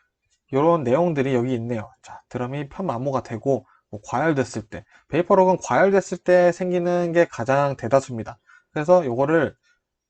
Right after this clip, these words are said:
막는 방법, 베이퍼록이 생겼을 때 어떻게 처리하냐? 그냥 열을 식히면 됩니다. 시동 끄고 열을 식히면은 베이퍼록이 사라지니까, 자, 요런 것까지 연결해서 같이 봐주시면 될 것 같아요.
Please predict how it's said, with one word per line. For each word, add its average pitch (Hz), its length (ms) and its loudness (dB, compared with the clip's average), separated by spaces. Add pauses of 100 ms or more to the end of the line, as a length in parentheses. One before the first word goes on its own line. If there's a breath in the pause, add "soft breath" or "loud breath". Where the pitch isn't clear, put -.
(140)
막는 165 440 -2
방법, 120 380 -2 (160)
베이퍼록이 170 380 0
생겼을 208 460 -6
때 147 300 -4 (220)
어떻게 156 320 -6
처리하냐? 165 560 -2 (140)
그냥 147 240 -6
열을 123 200 -2
식히면 175 380 -6
됩니다. 107 240 -10
시동 165 260 -8
끄고 202 440 -2
열을 117 200 -8
식히면은 165 640 -4
베이퍼록이 123 760 -6 (200 soft breath)
사라지니까, 165 720 -2 (380 soft breath)
자, 113 120 -10
요런 127 180 -6
것까지 135 540 -4
연결해서 117 640 -6
같이 - 280 -18
봐주시면 117 580 -10
될 117 120 -14
것 - 140 -16
같아요. 107 480 -18